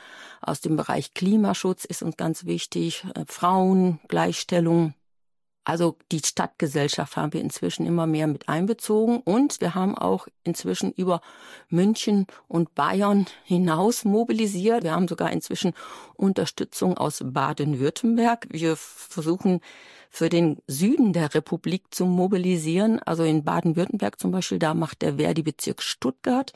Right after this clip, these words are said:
der ruft auch zu unserer Demonstration auf und die kommen mit Bussen. Oder die F-, D F G V K in Baden-Württemberg, also Deutsche Friedensgesellschaft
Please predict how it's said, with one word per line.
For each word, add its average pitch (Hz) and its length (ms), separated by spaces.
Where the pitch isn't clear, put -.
der 180 100
ruft 202 380
auch 220 160
zu - 160
unserer 226 320
Demonstration 202 960
auf 185 240
und 175 80
die 156 80
kommen 165 320
mit 151 240
Bussen. 254 520
Oder 151 240
die 143 200
F-, 151 260
D 175 180
F - 220
G 175 180
V 165 220
K 185 340
in 196 180
Baden-Württemberg, 190 720
also - 160
Deutsche - 320
Friedensgesellschaft 202 800